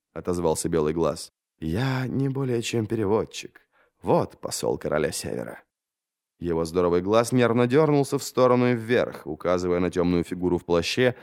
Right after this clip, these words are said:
словно он и сам боялся своего спутника. "Фенрис", — он протянул "С" на конце имени так, что оно зашипело в воздухе.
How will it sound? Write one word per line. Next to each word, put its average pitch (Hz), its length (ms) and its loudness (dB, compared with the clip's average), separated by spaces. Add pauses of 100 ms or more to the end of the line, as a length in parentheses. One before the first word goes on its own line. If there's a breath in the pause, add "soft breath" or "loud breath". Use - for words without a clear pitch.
(140 loud breath)
словно 143 400 2
он 139 240 2
и 143 80 -2
сам 131 360 0
боялся 73 440 0
своего 71 340 0
спутника. - 680 -10 (720)
"Фенрис", — 143 920 -2 (380)
он 87 220 -4
протянул 87 480 0
"С" 85 260 0
на 90 80 -2
конце 90 380 0
имени 87 200 2
так, 110 220 0
что - 240 -2
оно 85 160 0
зашипело 87 560 -4
в 73 80 -6
воздухе. 65 640 -12